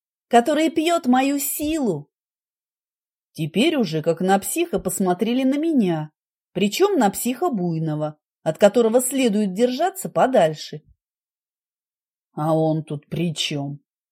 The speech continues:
Щенок Аранты должен». Князь не договорил, нас прервали.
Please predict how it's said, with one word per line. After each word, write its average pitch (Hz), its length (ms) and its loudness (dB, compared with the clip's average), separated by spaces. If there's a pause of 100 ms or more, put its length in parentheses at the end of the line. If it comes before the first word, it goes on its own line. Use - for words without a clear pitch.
(120)
Щенок 214 540 2
Аранты 175 640 2
должен». 170 720 -2 (720)
Князь 214 400 0
не 277 140 0
договорил, 277 760 0 (320)
нас 226 320 0
прервали. 190 800 -2